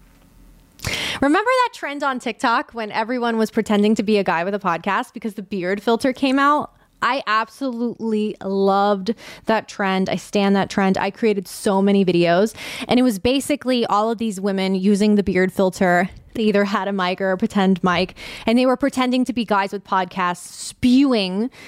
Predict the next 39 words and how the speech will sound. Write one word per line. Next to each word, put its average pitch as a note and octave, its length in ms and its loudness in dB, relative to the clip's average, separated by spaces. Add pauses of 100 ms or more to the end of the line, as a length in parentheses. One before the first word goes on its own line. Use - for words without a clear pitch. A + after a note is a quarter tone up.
(160)
their A3 200 0
opinions. - 800 -4 (100)
And A3+ 180 2
they A#3+ 80 2
would A#3 140 0
dress G#3+ 340 -4
really A3+ 240 0
sloppy, G#3 500 0
which G3+ 160 -4
was, G3+ 140 -6 (140)
which B3 260 2
would C#4 100 4
make A#3+ 220 0
it A3 100 -4
really, G#3+ 200 0
really A3 240 4
funny. G3+ 440 0 (280)
And A3 460 -4 (140)
a A3 80 0
lot A3 180 0
of A#3+ 60 -4
their A#3 120 -2
opinions A#3 420 0
were G#3 140 2
super A#3 340 0
controversial A3 1120 0
or G3+ 100 4
just G#3 320 -2 (280)
not A3+ 280 2
well B3 240 2
thought A3+ 300 0
out, G3+ 280 0
and, A#3 180 -4
and A#3 160 -6
it A#3+ 80 -6
made A#3+ 220 -2
it A3+ 80 -6
even A#3 360 4
better. G3+ 500 0